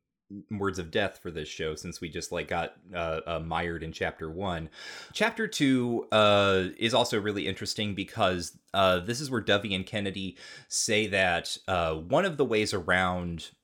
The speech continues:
or, like, one of the ways that we can get at video games is to go back to theory of play, right? Like, the, uh,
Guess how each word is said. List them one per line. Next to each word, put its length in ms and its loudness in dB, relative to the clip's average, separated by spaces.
or, 100 6
like, 160 2
one 140 4
of 60 2
the 60 2
ways 200 4
that 80 -2
we 120 -4
can 200 -8
get 180 -2
at 160 -2
video 260 -8
games 440 -10
is 280 4
to 340 -2
go 240 4
back 460 0
to 200 -6
theory 460 -2
of 160 -4
play, 420 -8
right? 260 4
Like, 200 0
the, 180 -4
uh, 360 2